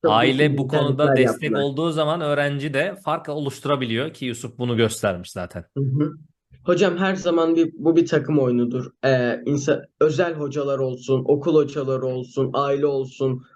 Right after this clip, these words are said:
Speaker 1: çocuk olsun. Beraber çalışmadıkları sürece asla başarı gelmez.
Speaker 2: Kesinlikle, kesinlikle.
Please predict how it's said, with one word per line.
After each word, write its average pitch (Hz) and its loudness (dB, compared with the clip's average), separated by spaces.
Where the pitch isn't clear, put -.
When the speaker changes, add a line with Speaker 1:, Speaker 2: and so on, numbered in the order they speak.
Speaker 1:
çocuk 165 0
olsun. 147 2
Beraber 196 2
çalışmadıkları 160 2
sürece 147 2
asla 147 0
başarı 127 -4
gelmez. 113 -8
Speaker 2:
Kesinlikle, 107 -2
kesinlikle. 95 -8